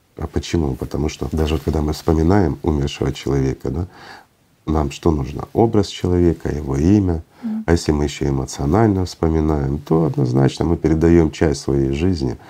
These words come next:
Speaker 1: умершему. Ему от этого легче. Почему? Субличность, получая дополнительную энергию, ну, это вот как, чтоб представили, жара, вы среди пустыни изнемогаете, и здесь вам кто-то кружку воды подарил.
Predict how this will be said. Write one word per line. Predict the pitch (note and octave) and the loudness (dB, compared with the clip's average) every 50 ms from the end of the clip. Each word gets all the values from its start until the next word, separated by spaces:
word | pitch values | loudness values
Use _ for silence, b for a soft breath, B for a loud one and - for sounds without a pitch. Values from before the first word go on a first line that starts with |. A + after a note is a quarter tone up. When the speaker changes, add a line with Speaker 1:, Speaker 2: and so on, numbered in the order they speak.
| B B B B B B _ _ _ _ _ _ | B B B B B B _ _ _ _ _ _
Speaker 1:
умершему. | - E2 D#2+ D#2 D2 C#2 C#2 - - A#1+ B1+ C2 B1 C2 - _ B B B B B B _ _ _ _ _ _ - | 0 0 2 2 0 0 -4 -8 -8 -8 -6 -6 -6 -8 -12 _ B B B B B B _ _ _ _ _ _ 0
Ему | - E2+ F#2 G#2 G2+ | 2 4 4 4 4
от | - D#2+ | 2 0
этого | D#2+ - D#2+ C#2 B1 B1 | 0 0 0 -2 -2 -4
легче. | B1 B1 C2 C2 - - - E2 | -6 -6 -6 -6 -8 -10 -12 -12
Почему? | - D#2+ - - C#2+ C#2+ B1+ - | -12 -14 -10 -6 -6 -4 -4 -4
Субличность, | - - D#2+ D#2+ F2 - - C#2+ C2+ - | -4 -2 2 2 2 2 0 -2 -4 -6
получая | - _ E2 D#2+ D#2 D#2 C#2+ - E2 C#2+ C#2 | -2 _ 0 2 2 0 0 0 -2 -2 0
дополнительную | C2+ C#2+ C#2+ - C#2 C#2+ D2 C#2+ C#2 - C#2 C#2 C#2+ C#2+ C#2+ C#2+ | -2 -4 -4 -4 -4 -2 -2 -2 -2 -2 -2 -2 0 0 0 0
энергию, | D#2 F2+ G#2 A2 G#2 D2+ C2+ D2 F2 B B B B B B B B B B B - | 0 2 2 2 0 0 -2 -4 -6 B B B B B B B B B B B -2
ну, | G2 G#2+ | 0 0
это | G2 - - D2 | 2 0 0 -2
вот | C#2 C#2 - | -2 -2 -2
как, | - D2 C#2 - - - B B B B B B _ _ _ _ _ _ _ | -4 -4 -4 -6 -10 -18 B B B B B B _ _ _ _ _ _ _
чтоб | - - - - C#2 | -20 -8 -6 -6 -4
представили, | - - C2+ C2+ - - - D2+ D2 C#2 C2+ B1 - B1+ C2 | -4 -6 -6 -6 -6 -4 -2 -2 0 0 -2 -2 -4 -6 -4
жара, | C#2 D2+ C#2+ C#2+ E2+ F2+ F2+ F2 B B B B B B B B B B _ | -4 -2 0 0 2 0 0 -2 B B B B B B B B B B _
вы | - C2+ C#2 C#2 | -6 -4 -4 -4
среди | - - D2+ C#2+ C#2 D2+ | -2 -2 -4 -2 -2 -4
пустыни | C#2+ - D2+ C#2 - - F2+ F2 E2 D2+ C#2+ C#2 | -4 -4 -8 -10 -4 0 2 2 4 4 2 -2
изнемогаете, | C#2 - C#2+ C#2+ C2+ C2+ C#2 D2 E2 D#2+ D#2+ D2+ C#2 C#2+ - - | -2 -2 -2 -2 -2 -2 -2 -2 0 0 0 0 -2 -4 -8 -8
и | - - C2+ | -6 -4 -4
здесь | B1+ C2 C2 C#2 D#2 D#2 D2+ - | -4 -4 -2 0 0 0 -2 -2
вам | - C#2 C#2 B1+ | -4 -4 -4 -6
кто-то | - - - E2 - - - | -8 -4 -2 -2 -2 -2 -6
кружку | - - - D2 C#2+ - - - C2 | -6 -4 -6 -6 -6 -6 -6 -4 -4
воды | C2 C2 C2 - - | -4 -4 -4 -4 -6
подарил. | - - - B1+ C2 - - - - | -6 -6 -8 -8 -8 -8 -8 -8 -10